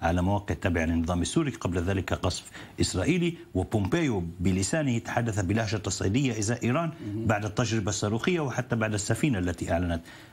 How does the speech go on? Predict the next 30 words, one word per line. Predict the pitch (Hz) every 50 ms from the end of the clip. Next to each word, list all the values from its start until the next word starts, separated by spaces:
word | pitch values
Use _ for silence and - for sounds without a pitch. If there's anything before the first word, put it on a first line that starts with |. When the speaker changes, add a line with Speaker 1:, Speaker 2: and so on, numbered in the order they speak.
| -
Speaker 1:
عنها، | - 87 95 98 82 80 90 82 80 73 - -
إيه، | - 82 71 73 69 - - -
عنها | - - - 98 82 71 -
إيران. | - 92 95 87 82 69 - - - - - - - - -
ما | 107 127 147
هي | 160 156 151
وجهة | 151 160 147 143 147
الولايات | - - 135 139 131 139
المتحدة | 131 127 123 - 156 - 151 139 123
من | 113 110 101
هذا | 104 101 90 90 85 - -
اللقاء؟ | 85 82 82 82 - - - - - -
Speaker 2:
كان | 123 143 147 135 120 - - - 113 110 - 101 - -
هنالك | 113 113 123 135 131 117
سياق | - - 139 131 127 -
حتى | - 123 113 - 113
أوسع. | 101 104 101 98 - 98 90 90 87 - 117
أذكر | 127 120 - - 117 104
قبل | - - 110 107 104 101
جمعتين | 98 107 98 95 95 92 - 113 107 101
ثلاثة | 98 107 107 104 101
كانت | 98 - 113 107 104 98 -
المشكلة | 101 95 101 101 - - - 98 98
مع | 95 92 92 90
غزة، | 98 107 95 101 101 95 95 - - - - - - - - - - - - - - - - - - - -
وهنالك | 104 98 98 98 92 92 92 92 92 92 92 90 90 90 87 90 95 117 139 151 147 131 -
كان | - 135 127
كلام | - 123 117 127 131 127 120 104
عن | 95 101 101 98 98 95 92 92 90 90 85 -
تم-، | - 98 101